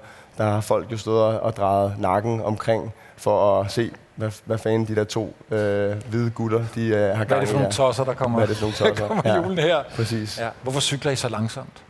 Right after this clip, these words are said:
Speaker 2: <laughs> Spurgte
Speaker 1: Ja,
Speaker 2: jeg
Speaker 1: ja, lige
Speaker 2: det.
Speaker 1: præcis. Ja, det går skide langsomt, shit, ikke? Ja, kommer ingen vejen. Ja.
Speaker 2: Mikkel, hvad var den oprindelige plan?
Speaker 1: Jamen, øh, vi ville gerne have cyklet fra København til, øh, Bangladesh.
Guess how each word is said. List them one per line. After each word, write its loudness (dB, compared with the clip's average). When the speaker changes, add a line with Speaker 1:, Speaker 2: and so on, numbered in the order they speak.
Speaker 2:
<laughs> -14
Spurgte 2
Speaker 1:
Ja, 8
Speaker 2:
jeg 4
Speaker 1:
ja, 6
lige 6
Speaker 2:
det. 0
Speaker 1:
præcis. 2
Ja, 4
det 2
går -2
skide -2
langsomt, 0
shit, -4
ikke? 0
Ja, 2
kommer 2
ingen 4
vejen. 0
Ja. 4
Speaker 2:
Mikkel, 0
hvad 2
var 4
den -2
oprindelige 0
plan? -4
Speaker 1:
Jamen, 4
øh, 4
vi 4
ville 2
gerne 6
have 2
cyklet 0
fra 4
København 0
til, 2
øh, 4
Bangladesh. 0